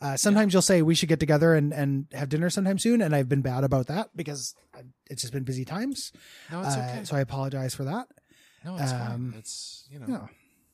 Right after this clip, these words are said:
Speaker 1: But the, uh,
Speaker 2: And then,
Speaker 1: no,
Speaker 2: and
Speaker 1: I'm,
Speaker 2: then when
Speaker 1: I'm
Speaker 2: I'm like, "Hey, uh, it would really help my," no, I'm not, I'm not gonna. <laughs> That
Speaker 1: No?
Speaker 2: would be,
Speaker 1: What? <laughs>
Speaker 2: no.
Speaker 1: Do you
Speaker 2: I
Speaker 1: wanna,
Speaker 2: was going,
Speaker 1: do you wanna
Speaker 2: I
Speaker 1: go
Speaker 2: was
Speaker 1: into the hypothetical zone and just tell me what you're gonna do, but I'll act like you didn't say it?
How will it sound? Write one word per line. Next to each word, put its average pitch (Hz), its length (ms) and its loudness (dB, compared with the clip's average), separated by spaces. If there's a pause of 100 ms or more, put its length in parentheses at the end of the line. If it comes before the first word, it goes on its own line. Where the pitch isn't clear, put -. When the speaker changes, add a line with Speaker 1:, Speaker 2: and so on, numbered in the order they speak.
(280)
Speaker 1:
But 123 240 -8 (1000)
the, 131 200 -2
uh, 123 260 -8
Speaker 2:
And 120 120 -8
then, 127 160 -8
Speaker 1:
no, 240 80 0
Speaker 2:
and 240 80 0
Speaker 1:
I'm, 185 80 2
Speaker 2:
then 127 160 0
when 123 100 -2
Speaker 1:
I'm 120 120 -6
Speaker 2:
I'm 123 40 -8
like, 120 220 -8
"Hey, 131 360 -8
uh, 113 300 -8
it 104 100 -12
would 120 220 -12
really 139 240 -6
help 120 220 -8
my," 104 340 -12 (340)
no, 139 180 6
I'm 147 120 10
not, 139 240 2
I'm 131 100 0
not 123 140 -4
gonna. 107 240 -6
<laughs> - 60 -20 (640)
That 175 80 8
Speaker 1:
No? 214 160 10
Speaker 2:
would 381 80 8
be, - 120 4
Speaker 1:
What? 285 240 10 (260)
<laughs> - 260 4
Speaker 2:
no. 139 260 6 (180)
Speaker 1:
Do 233 220 4 (800)
you 233 80 10
Speaker 2:
I 233 120 12
Speaker 1:
wanna, 233 100 12
Speaker 2:
was 202 100 4
going, 247 280 10
Speaker 1:
do - 20 -
you 240 60 10
wanna 262 120 10
Speaker 2:
I 202 60 12
Speaker 1:
go - 60 12
Speaker 2:
was 294 80 12
Speaker 1:
into 262 80 12
the 240 80 10
hypothetical 202 680 8
zone 220 260 10
and 208 100 10
just 175 200 4
tell 165 160 4
me 180 100 8
what 165 120 6
you're 151 120 4
gonna 143 180 6
do, 175 200 10
but 170 80 6 (120)
I'll 151 180 4
act 143 180 2
like 143 160 0
you 139 40 0
didn't 143 200 2
say 147 140 0
it? 208 120 -2